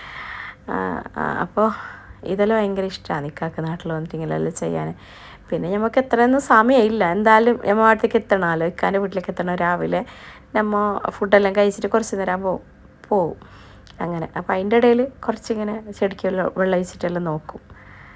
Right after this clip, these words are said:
പിന്നെ നമ്മളിവിടെ കുറേ ഇങ്ങനെ ഗാർഡനും അങ്ങനെ എന്തൊന്നും ആക്കിയിട്ടൊന്നുമില്ല, വലിയ കാര്യമായിട്ടൊന്നും. ഒന്നാമത് നമ്മ നാട്ടിലില്ലല്ലോ, അതുകൊണ്ട് തന്നെ ചെറുതായിട്ട് എനിക്ക് ഇങ്ങനെ ഫ്രണ്ടിൽ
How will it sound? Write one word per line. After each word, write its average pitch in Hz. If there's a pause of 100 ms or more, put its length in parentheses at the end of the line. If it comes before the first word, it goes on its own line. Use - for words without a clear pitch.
(300)
പിന്നെ 277
നമ്മളിവിടെ 285
കുറേ 262 (220)
ഇങ്ങനെ 233 (580)
ഗാർഡനും 190
അങ്ങനെ 220 (140)
എന്തൊന്നും 247
ആക്കിയിട്ടൊന്നുമില്ല, 240 (420)
വലിയ 190 (220)
കാര്യമായിട്ടൊന്നും. 185 (120)
ഒന്നാമത് 202 (540)
നമ്മ 254
നാട്ടിലില്ലല്ലോ, 185 (160)
അതുകൊണ്ട് 208
തന്നെ 214 (840)
ചെറുതായിട്ട് 262
എനിക്ക് 254 (100)
ഇങ്ങനെ 240 (840)
ഫ്രണ്ടിൽ 240